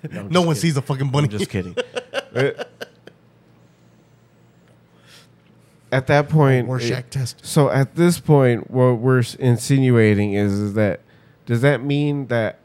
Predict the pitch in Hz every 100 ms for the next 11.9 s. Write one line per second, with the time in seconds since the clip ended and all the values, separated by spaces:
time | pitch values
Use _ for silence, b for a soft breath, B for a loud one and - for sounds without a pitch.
0 | - 107 92 - 101 107 123 139 139 143
1 | 151 _ _ _ _ _ 120 123 127 131
2 | 123 117 117 113 110 127 117 - 113 113
3 | - 107 101 107 101 104 98 90 101 -
4 | 101 - _ 98 101 107 95 92 104 135
5 | _ _ _ _ _ _ _ _ _ _
6 | _ _ _ b b b b _ _ _
7 | _ _ _ _ _ _ _ _ _ _
8 | 117 113 110 113 90 110 117 139 160 151
9 | 135 117 156 113 113 156 127 120 101 92
10 | - 95 90 92 87 143 147 139 143 135
11 | 139 139 - 113 101 101 98 98 92